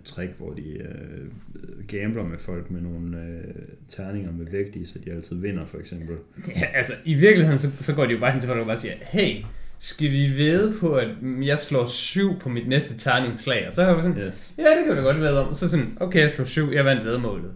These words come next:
Speaker 2: Vil du prøve igen?" <laughs>
Speaker 1: Yes.
Speaker 2: "Jeg slår syv igen." <laughs>
Speaker 1: Yes. Ja. Og det slipper de sådan meget godt afsted med i en periode. Det lyder til, at det går sådan rimelig fedt for dem. Men så kommer de lidt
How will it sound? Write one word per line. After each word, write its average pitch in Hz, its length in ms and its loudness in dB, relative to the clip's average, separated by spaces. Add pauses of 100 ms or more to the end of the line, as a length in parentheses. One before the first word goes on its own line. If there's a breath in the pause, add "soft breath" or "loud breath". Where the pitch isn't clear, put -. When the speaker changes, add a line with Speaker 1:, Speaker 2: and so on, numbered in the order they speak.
(240 soft breath)
Speaker 2:
Vil 156 200 10
du 180 120 10
prøve 277 420 10
igen?" 156 260 8
<laughs> - 680 2
Speaker 1:
Yes. - 160 0
Speaker 2:
"Jeg 214 120 10
slår 214 220 6
syv 254 340 4
igen." 135 380 6
<laughs> - 320 -2
Speaker 1:
Yes. 185 280 0 (540 loud breath)
Ja. 92 160 -4 (960 loud breath)
Og 117 180 -4
det 147 120 6
slipper 123 400 4
de 101 140 -2
sådan 107 340 -2
meget 123 300 0
godt 110 180 -4
afsted 113 300 -2
med 117 120 0
i 110 40 -2
en 107 120 -4
periode. 107 480 2
Det 113 100 -4
lyder 107 200 0
til, 104 160 -8
at - 20 -4
det 104 100 -4
går 107 140 -2
sådan 107 180 -8
rimelig 104 200 -2
fedt 135 280 0
for 98 120 -4
dem. 107 240 -4 (400 loud breath)
Men 98 120 -8
så 110 440 -2 (180)
kommer 95 340 -4
de 90 420 -4
lidt 98 340 -4